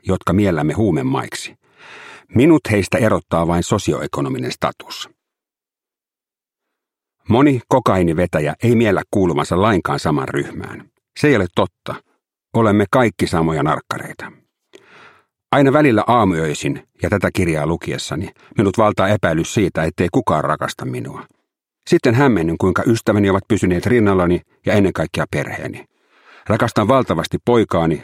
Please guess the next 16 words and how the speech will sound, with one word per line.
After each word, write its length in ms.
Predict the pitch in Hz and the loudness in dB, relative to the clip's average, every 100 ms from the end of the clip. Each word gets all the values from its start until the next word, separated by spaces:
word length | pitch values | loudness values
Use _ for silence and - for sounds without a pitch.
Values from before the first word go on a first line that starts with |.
| - | -2
tytärtäni, 600 | 90 76 - 71 71 - - | -2 -2 -6 -6 -6 -4 -4
isääni, 540 | 90 67 62 - - 85 | -4 -4 -6 -8 -6 -4
veljääni 560 | 76 65 60 - - - | -4 -4 -10 -14 -14 -6
ja 100 | 71 | -6
äitiäni. 600 | 64 64 - 92 - - _ _ _ _ _ _ _ _ _ _ _ _ _ _ _ _ _ _ | -6 -10 -16 -16 -16 -18 _ _ _ _ _ _ _ _ _ _ _ _ _ _ _ _ _ _
Kun 160 | - 156 | 2 4
olin 200 | 147 135 | 6 4
aivan 200 | 131 123 | 4 2
helvetin 540 | 123 156 104 90 80 | 2 2 2 0 -4
sekaisin, 720 | - 87 - 65 - 69 - _ _ _ 123 | -2 -2 -2 -4 -6 -10 -10 _ _ _ 0
isäni 320 | 127 117 95 | 2 2 2
ajoi 300 | 92 90 98 | 2 2 2
Oulusta 440 | 120 117 87 - 82 | 2 2 0 -2 -2
Helsinkiin 640 | 110 92 85 - 82 - | 0 0 -2 -2 -2 -2
auttamaan 480 | 85 - - 65 64 | -4 -4 -6 -4 -4
minua. 380 | 62 - - | -6 -8 -14